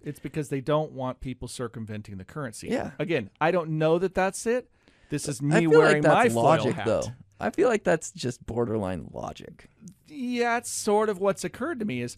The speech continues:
Speaker 1: hey, we need to make sure that we are not giving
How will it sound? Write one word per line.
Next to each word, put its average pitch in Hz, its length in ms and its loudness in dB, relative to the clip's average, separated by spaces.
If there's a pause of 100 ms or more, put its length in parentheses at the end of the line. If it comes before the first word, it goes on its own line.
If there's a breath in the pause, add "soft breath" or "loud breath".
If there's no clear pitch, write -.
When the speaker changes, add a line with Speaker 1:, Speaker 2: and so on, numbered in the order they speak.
(160 soft breath)
Speaker 1:
hey, 151 280 0
we 139 100 -2
need 208 140 -4
to 208 40 -4
make 165 220 -2
sure 139 440 -2
that 120 420 -4 (560)
we 147 400 -4
are 123 340 -4 (260)
not 156 380 -6
giving 156 460 -6